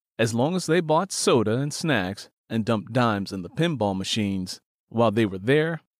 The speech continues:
Augie didn't mind. "There are troubling times a-coming," he said, while his five-year-old son Johnny sat spellbound on a stack of retread tires.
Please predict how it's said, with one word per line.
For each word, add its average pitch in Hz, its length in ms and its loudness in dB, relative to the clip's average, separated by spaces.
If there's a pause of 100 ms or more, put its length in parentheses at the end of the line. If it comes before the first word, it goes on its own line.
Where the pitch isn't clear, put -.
(500)
Augie 113 380 0
didn't 104 260 -4
mind. 90 540 -6 (1160)
"There 120 380 2
are 113 640 2 (220)
troubling 117 560 0
times 123 600 2
a-coming," 98 760 -2 (640)
he 208 140 2
said, 98 420 0 (280)
while 190 180 2
his 147 180 2
five-year-old 113 560 0
son 104 320 -2
Johnny 107 640 -4
sat - 300 -2
spellbound 101 800 -2 (320)
on 131 120 2
a 113 40 2
stack 156 340 -2
of 98 160 -4
retread 113 500 -2
tires. 120 540 -6